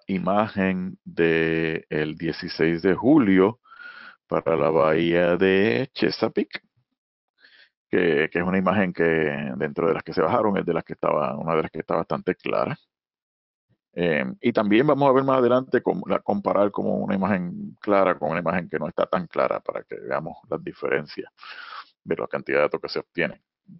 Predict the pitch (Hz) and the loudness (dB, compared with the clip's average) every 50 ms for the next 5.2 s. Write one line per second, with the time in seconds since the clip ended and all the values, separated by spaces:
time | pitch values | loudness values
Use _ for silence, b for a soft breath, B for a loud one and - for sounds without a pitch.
0 | _ - - 90 87 80 - 98 85 87 85 85 87 85 80 - 107 117 147 151 | _ -4 -4 -4 -4 -2 0 0 0 2 2 2 4 2 0 0 2 4 6 6
1 | 131 117 131 143 175 202 - _ _ _ _ _ _ _ _ _ _ _ - 95 | 8 6 4 2 0 -4 -8 _ _ _ _ _ _ _ _ _ _ _ -8 -4
2 | 87 92 120 131 117 85 78 71 - 123 139 269 - b b b b b b b | 0 0 0 2 0 -2 -4 -4 -2 -2 -4 -4 -4 b b b b b b b
3 | b b b _ _ _ _ _ _ _ _ _ _ _ _ _ _ _ _ _ | b b b _ _ _ _ _ _ _ _ _ _ _ _ _ _ _ _ _
4 | _ _ _ _ _ _ _ _ _ _ _ _ _ _ _ - 233 190 - - | _ _ _ _ _ _ _ _ _ _ _ _ _ _ _ -10 -10 -4 0 0
5 | - 117 - 339 | 2 2 0 -2